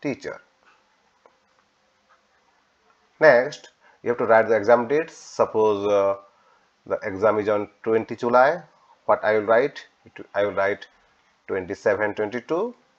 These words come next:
like that. Now you can see here the paper is divided in four parts: knowledge, understanding, ability to compute, and problem solving ability,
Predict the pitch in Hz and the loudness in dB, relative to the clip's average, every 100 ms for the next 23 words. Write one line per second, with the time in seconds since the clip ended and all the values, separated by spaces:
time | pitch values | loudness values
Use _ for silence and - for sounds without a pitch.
0 | _ - 95 92 147 180 - _ _ _ | _ -6 -4 0 0 0 -12 _ _ _
1 | _ _ _ _ _ _ _ _ _ _ | _ _ _ _ _ _ _ _ _ _
2 | _ 170 180 185 180 - 196 151 139 123 | _ 4 6 4 2 0 2 6 6 4
3 | - 135 135 131 117 120 123 123 127 127 | 0 4 2 2 -2 0 0 0 -2 -4
4 | 123 _ - 147 - 104 107 120 - - | -6 _ 4 4 6 2 2 -2 -18 -20
5 | _ _ _ _ _ _ _ _ _ 104 | _ _ _ _ _ _ _ _ _ -2
6 | 110 117 123 123 - 113 113 - 123 120 | 2 2 0 -6 -10 -4 -4 0 0 0
7 | 123 - _ 117 110 113 113 120 120 120 | -4 -8 _ -2 -2 -4 -6 -10 -10 -8
8 | 113 120 120 - 107 107 - 113 98 107 | -8 -8 -10 -8 -6 -8 -6 -6 -4 -6
9 | 101 107 95 117 135 120 95 85 78 - | -6 -8 -6 -8 -8 -10 -10 -12 -18 -20